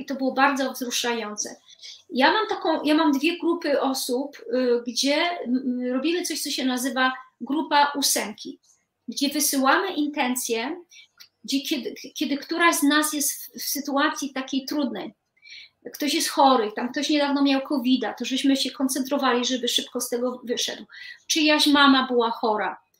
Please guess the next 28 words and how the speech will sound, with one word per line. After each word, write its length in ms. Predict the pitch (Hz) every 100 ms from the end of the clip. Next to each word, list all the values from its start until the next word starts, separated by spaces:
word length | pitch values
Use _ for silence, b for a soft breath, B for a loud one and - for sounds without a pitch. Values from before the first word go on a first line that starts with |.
| _
na 80 | -
przykład, 520 | - - 254 254 - -
em, 440 | 262 247 247 247 _ _ _ _ -
czyjś 220 | 311 277
ojciec 800 | - 277 294 285 277 240 - -
umierał, 600 | 269 269 262 247 233 202 - B B -
żeśmy 260 | - 302
wysyłali, 840 | - 277 302 277 277 269 269 262 262
y, 260 | 254 254 247
miłość, 400 | 254 277 254 247
bo 80 | 247
wiedzie-, 320 | 247 233 269
wiedzieliśmy, 560 | 254 247 277 269 269 254
że, 300 | 262 247 233
że 140 | 254
niebawem 540 | 262 269 254 254 247 240
odejdzie, 600 | 277 247 262 226 233 240 - b b b
żeby 240 | 233 269 285
ta 160 | 302
droga 400 | 285 277 277 269
była 280 | 254 269 269
łatwa, 440 | 262 262 - 262 262
prosta, 280 | 240 - 262
żeby 280 | 247 262
nie 140 | 247 254
cierpiał. 520 | - 226 214 - - - B B B B
I, 200 | - 320 - - -
em, 360 | 294 285 285